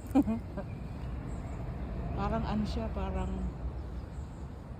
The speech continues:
lumalapit sila sa akin kasi akala nila may pagkain. Ang laki, ano? Ayun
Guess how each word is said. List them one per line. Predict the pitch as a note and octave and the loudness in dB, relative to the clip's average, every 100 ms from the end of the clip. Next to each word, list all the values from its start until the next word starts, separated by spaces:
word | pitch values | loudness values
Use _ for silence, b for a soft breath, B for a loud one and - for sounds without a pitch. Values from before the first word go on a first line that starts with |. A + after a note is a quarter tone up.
| - - - - - - - - - - - - - - - - F#3+ | -8 -6 -6 -4 -4 -4 -6 -4 -4 -4 -4 -4 -4 -4 -4 -4 2
lumalapit | G3+ G#3+ G#3 G#3 | 6 8 8 6
sila | - G3+ G3 | 4 4 4
sa | F3 F#3 | 2 2
akin | F3+ F3 | 2 2
kasi | F3+ - | 2 2
akala | - F3 | 2 2
nila | F3 F3 F3 | 4 4 4
may | E3 | 2
pagkain. | D#3+ D3+ - - - - - - - - - - - - - - - - - - - - - - - - - - - - - - - - - - - - - - - - - - - - - - - - - - - - - - - - - - - - - - - | 2 0 0 0 0 0 -2 -2 -2 -2 -2 -2 -2 0 0 -2 -4 -4 -2 -2 -2 -4 -2 -4 -4 -6 -4 -4 -4 -4 -6 -6 -6 -8 -8 -8 -8 -8 -8 -6 -6 -6 -6 -6 -6 -4 -4 -4 -4 -6 -4 -6 -6 -6 -6 -6 -4 -4 -4 -4 -4 -4 -4 -4 -4
Ang | E3+ D#3 | -2 -4
laki, | E3+ A3 A3 | -2 0 0
ano? | E3 F#3 | 0 -2
Ayun | - - - - - - - | -4 -6 -6 -6 -6 -6 -4